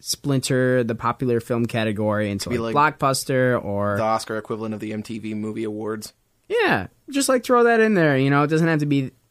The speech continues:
Speaker 1: Oscars doesn't have to be this prestigious event where everyone's wearing a black bow tie and is, like, really fancy. You know, they, they might,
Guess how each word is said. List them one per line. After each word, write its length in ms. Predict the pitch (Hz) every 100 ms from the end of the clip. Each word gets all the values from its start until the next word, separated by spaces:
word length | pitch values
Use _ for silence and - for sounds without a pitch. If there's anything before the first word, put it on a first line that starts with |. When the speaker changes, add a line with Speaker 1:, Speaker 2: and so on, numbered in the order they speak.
| -
Speaker 1:
Oscars 360 | 165 175 190 160
doesn't 260 | 165 156
have 220 | 143 151 -
to 80 | 156
be 140 | 147
this 200 | 139 -
prestigious 640 | - 135 - 175 151 135
event 300 | 123 131 131 110
where 380 | 110 117 110 127
everyone's 360 | 123 127 117
wearing 360 | 120 123 120 113 _
a 40 | 127
black 300 | 127 120 -
bow 160 | 120 117
tie 420 | 110 101 104 110
and 160 | 107 107 _ _ _ _ -
is, 320 | 127 101 -
like, 180 | 104 107
really 260 | 117 117 110
fancy. 540 | 131 147 143 87 82 85
You 140 | 127 113
know, 100 | 113
they, 160 | 120
they 300 | 123 127 117
might, 260 | 117 113